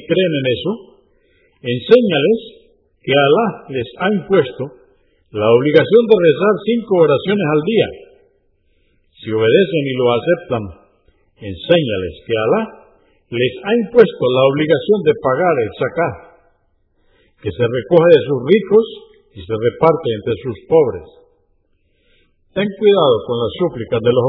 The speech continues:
oprimidos, porque no hay barrera entre ellas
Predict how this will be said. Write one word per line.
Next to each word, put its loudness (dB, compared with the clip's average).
oprimidos, -2
porque -4
no -2
hay -2
barrera 0
entre -6
ellas -2